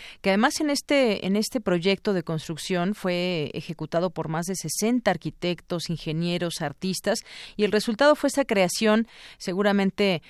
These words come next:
pues, todos los universitarios, bueno, me atrevería a decir que una gran mayoría tienen alguna foto,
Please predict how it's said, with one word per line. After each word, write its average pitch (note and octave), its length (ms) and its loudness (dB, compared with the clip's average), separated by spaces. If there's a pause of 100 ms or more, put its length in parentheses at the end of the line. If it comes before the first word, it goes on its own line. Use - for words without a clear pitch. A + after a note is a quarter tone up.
(220)
pues, E3+ 240 -6
todos F#3 260 0
los E3 180 -2
universitarios, E3 800 -2
bueno, D#3 220 -6
me D3 100 -6
atrevería D#3 400 -2
a E3 40 0
decir E3 260 -4
que F3 80 -4
una D#3+ 140 -2
gran E3+ 180 0
mayoría E3 600 0 (280)
tienen F3+ 300 0
alguna E3 400 0
foto, F#3 640 0